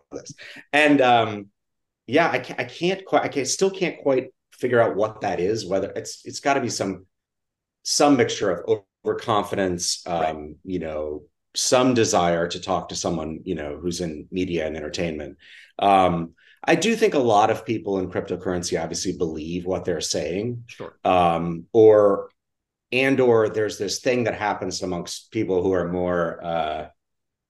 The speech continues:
Speaker 1: uh, let's say, <laughs> they have an ability to make money off of people believing it,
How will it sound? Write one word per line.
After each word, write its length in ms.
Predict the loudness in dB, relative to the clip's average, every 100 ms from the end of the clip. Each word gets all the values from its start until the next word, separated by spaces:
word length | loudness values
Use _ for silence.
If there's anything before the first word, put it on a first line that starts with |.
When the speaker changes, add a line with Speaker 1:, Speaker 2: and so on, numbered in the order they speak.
| _ _ -12
Speaker 1:
uh, 720 | -8 -6 -6 -8 -8 -8 -8 -8
let's 180 | -6 -2
say, 380 | -2 -2 -6 -12 _
<laughs> 180 | _ -10
they 640 | -4 0 0 0 -2 -2 -8 2 4
have 120 | 4
an 60 | 6
ability 340 | 6 6 4
to 60 | 2
make 200 | 0 2
money 320 | 2 2 0
off 260 | -2 -2
of 80 | -4
people 240 | -4 0 0
believing 360 | 2 2 0
it, 160 | -4